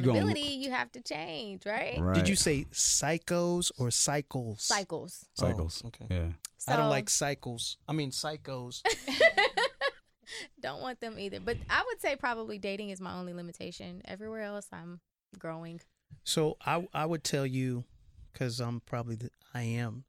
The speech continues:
Speaker 3: not probably, the
Speaker 2: <laughs>
Speaker 3: senior member of this
Speaker 1: Conversation.
Speaker 3: conversation, that balance is important.
Speaker 2: Mm.
Speaker 1: Yeah.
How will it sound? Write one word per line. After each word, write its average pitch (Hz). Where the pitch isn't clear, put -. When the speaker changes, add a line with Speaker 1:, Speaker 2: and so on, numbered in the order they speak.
Speaker 3:
not 113
probably, 113
the 123
Speaker 2:
<laughs> -
Speaker 3:
senior 147
member 127
of 110
this 117
Speaker 1:
Conversation. 120
Speaker 3:
conversation, 147
that 139
balance 147
is 127
important. 123
Speaker 2:
Mm. 214
Speaker 1:
Yeah. 98